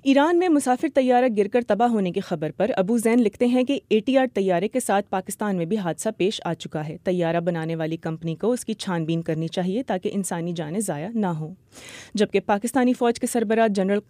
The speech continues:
جاوید قمر باجوہ کے بیان کہ افغان مہاجرین کو واپس چلے جانا چاہیے کی خبر پر محسن علی لکھتے ہیں کہ کچھ لوگوں کی غلطی کی سزا سب کو نہیں دینی چاہیے۔ جبکہ عبدالظہیر پوچھتے ہیں کہ کشمیری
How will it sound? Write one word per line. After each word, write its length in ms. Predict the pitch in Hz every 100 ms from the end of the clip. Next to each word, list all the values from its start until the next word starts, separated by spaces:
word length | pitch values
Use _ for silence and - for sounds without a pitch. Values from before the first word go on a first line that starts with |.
| - 175 - -
جاوید 320 | 185 180 202 220
قمر 220 | 190 196
باجوہ 380 | 196 165 160 214
کے 140 | 226
بیان 420 | 208 175 170 160 165
کہ 100 | 190
افغان 360 | 180 175 190 220
مہاجرین 500 | 185 170 175 208 226
کو 120 | 220
واپس 320 | 175 165 233
چلے 200 | 220 202
جانا 300 | 180 156 196
چاہیے 300 | 262 233 214
کی 120 | 220
خبر 260 | 233 185 180
پر 140 | 175
محسن 360 | 202 170 180 254
علی 180 | 254 214
لکھتے 260 | 202 - 214
ہیں 220 | 196 190 - - -
کہ 80 | 233
کچھ 220 | 294 -
لوگوں 200 | 220 240
کی 100 | 254 220
غلطی 260 | 185 -
کی 100 | 262
سزا 280 | - 170 170
سب 240 | 185 196 -
کو 100 | 214
نہیں 240 | 180 175
دینی 240 | 170 156 156
چاہیے۔ 340 | 175 156 160 - _ - - -
جبکہ 280 | 233 247 339 -
عبدالظہیر 540 | 208 285 247 240 294 277
پوچھتے 300 | 247 - 320
ہیں 120 | 311
کہ 80 | 320
کشمیری 420 | 240 - 233 269